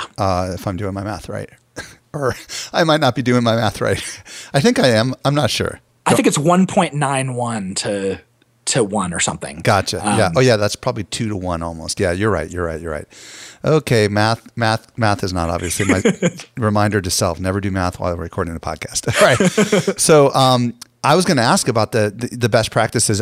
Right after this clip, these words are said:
Speaker 1: on the image use. So you're not constrained if you put big old words on the image at all, like you are on Facebook.
Speaker 2: Exactly. Yeah, it's, it's actually really effective if you're,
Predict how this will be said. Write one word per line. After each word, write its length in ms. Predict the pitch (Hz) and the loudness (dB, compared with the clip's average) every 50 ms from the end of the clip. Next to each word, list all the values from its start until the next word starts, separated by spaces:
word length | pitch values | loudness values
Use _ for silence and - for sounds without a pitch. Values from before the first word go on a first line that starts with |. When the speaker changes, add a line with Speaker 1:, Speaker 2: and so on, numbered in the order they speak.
| - - | 0 0
Speaker 1:
on 200 | 117 117 117 117 | 0 2 2 2
the 120 | 110 107 110 | 0 0 0
image 240 | 113 113 95 92 | 0 0 -2 -2
use. 140 | 104 95 90 | -4 -4 -2
So 120 | - - 117 | -2 0 0
you're 140 | 110 113 | 2 2
not 300 | 113 117 127 131 170 - | 2 2 2 2 0 0
constrained 560 | - 170 151 147 - - - 135 120 120 113 101 | 0 -2 0 0 -2 -2 0 0 2 2 2 0
if 120 | - - | -2 -4
you 60 | 113 101 | -6 -4
put 260 | - 117 98 - - | -4 -4 -6 -2 -2
big 160 | 117 113 104 | -2 0 2
old 320 | 110 107 104 104 101 98 - - _ - | 2 2 2 2 0 -2 -8 -14 _ -10
words 640 | 107 98 104 107 107 104 95 90 90 87 87 - - - | -4 0 2 4 4 4 4 2 0 -2 -4 -6 -4 -2
on 220 | - 98 101 98 95 | -2 0 0 0 0
the 160 | 95 95 98 | 0 0 0
image 300 | 98 90 85 85 82 - | 0 -2 -4 -6 -6 -4
at 60 | 90 90 | -2 0
all, 320 | 90 85 76 69 - - _ _ - | 0 0 -2 -4 -10 -14 _ _ -4
like 200 | 113 98 - - | -2 -2 -2 -2
you 80 | 104 | -2
are 140 | 95 90 90 | 0 0 0
on 100 | 87 82 | -2 -4
Facebook. 520 | 78 - 92 82 - - - 69 71 - - - _ _ _ _ _ _ _ _ _ | -4 -6 -6 -4 -6 -8 -8 -12 -14 -16 -18 -20 _ _ _ _ _ _ _ _ _
Speaker 2:
Exactly. 480 | 170 170 135 143 143 135 131 - 131 117 | -2 0 2 2 2 2 0 -2 -4 -2
Yeah, 180 | 123 147 143 147 | 0 2 2 2
it's, 220 | 156 156 - - - | 2 0 -2 -4 -6
it's 180 | 147 147 - | -6 -2 0
actually 300 | - 165 170 - - 175 | 0 0 0 0 0 0
really 260 | 151 147 151 156 156 139 | 0 2 2 2 2 0
effective 560 | 131 - 151 147 143 - - 135 117 110 110 | 0 -2 -2 -4 -4 -2 0 0 0 0 0
if 180 | 117 123 - | -2 -4 -2
you're, 360 | 135 127 120 117 117 117 113 | 0 2 2 4 2 2 0